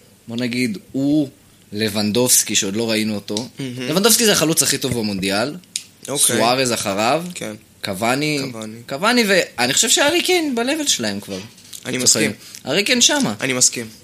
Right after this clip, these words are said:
Speaker 1: הוא במרחק של, אתה יודע, מעבר לריאל עוד שנה, שנתיים או משהו כזה, ו-
Speaker 2: אבל בן כמה הוא כבר? הוא לא מבוגר כבר?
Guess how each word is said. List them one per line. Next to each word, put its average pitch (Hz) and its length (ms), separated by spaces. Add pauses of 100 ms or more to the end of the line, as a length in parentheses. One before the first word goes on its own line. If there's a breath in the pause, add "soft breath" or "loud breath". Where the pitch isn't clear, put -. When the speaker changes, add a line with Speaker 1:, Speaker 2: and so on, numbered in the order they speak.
Speaker 1:
הוא 135 440
במרחק 147 460
של, 202 160
אתה 185 100
יודע, 185 280
מעבר 123 380
לריאל 135 400
עוד 117 100
שנה, 120 200
שנתיים 123 480
או 113 60
משהו 113 240
כזה, 120 400
ו- 104 140
Speaker 2:
אבל 117 140
בן 95 100
כמה 139 220
הוא 233 80
כבר? 113 140
הוא 113 160
לא 123 80
מבוגר 123 400
כבר? 220 140